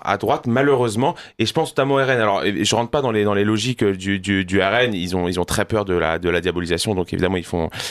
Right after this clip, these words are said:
ils mettent un, un, un gros paravent entre, entre eux et les influenceurs, mais ils n'ont pas du tout la même stratégie que Mélenchon. Mélenchon, il va parler aux influenceurs, il va parler à la Zawa Prod, il va par-, il va sur Radio Nova. En fait, il intègre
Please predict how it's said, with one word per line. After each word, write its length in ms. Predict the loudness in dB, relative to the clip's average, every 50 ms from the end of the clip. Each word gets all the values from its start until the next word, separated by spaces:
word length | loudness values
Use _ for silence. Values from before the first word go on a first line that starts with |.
| -10 -6
ils 80 | -2 -2
mettent 160 | -2 0 -2
un, 100 | -4 -4
un, 520 | -2 -2 -2 -2 -2 -2 -2 -2 -2 -2 -2 -2
un 100 | -2 -2
gros 140 | -2 -2
paravent 300 | -2 -2 -2 -2 -2 -2
entre, 360 | -2 -4 -2 -2 -2 -2 0 0
entre 260 | -2 -2 -2 0 0
eux 120 | 2 2 2
et 60 | 0
les 100 | 0 -2
influenceurs, 460 | -2 -2 -2 -4 -2 0 -2 -4 -4 -8 -14 -16 -14 -4
mais 320 | -2 2 2 2 0 -2 -4 _
ils 140 | -2 0 2
n'ont 100 | 0 2
pas 140 | 2 0 -2
du 60 | 2
tout 100 | 0 0
la 60 | 2
même 100 | 2 0
stratégie 460 | -2 -4 -4 -4 -4 -4 -2 -4 -4
que 100 | -2 0
Mélenchon. 320 | 0 0 0 0 -2 -2 -2
Mélenchon, 380 | 0 0 -2 -2 -2 -4 -4 -4 -12 -16 _
il 80 | -4 -2
va 140 | 0 0
parler 180 | 0 0 0 0
aux 140 | 0 0 0
influenceurs, 580 | -2 -2 -2 -4 -2 0 0 0 0 -2 -4 -10 -14 -16 -2 -2
il 80 | 0 2
va 100 | 2 0
parler 220 | 0 0 0 2
à 40 | 2
la 100 | 2 2
Zawa 240 | 2 2 0 0 -2
Prod, 320 | 0 0 0 0 0 -4 -10 -16 -10 -2
il 60 | 0
va 100 | 0 0
par-, 180 | 2 0 0 0
il 80 | 0
va 100 | 0 -2
sur 180 | -2 -2 -2 0
Radio 220 | 0 0 0 0 0
Nova. 320 | 2 2 4 2 2 2
En 20 |
fait, 220 | 2 0 -2 -2 -8 -14 -16 -4 -2
il 200 | 0 2 4 2
intègre 500 | 2 0 0 0 0 0 2 0 -2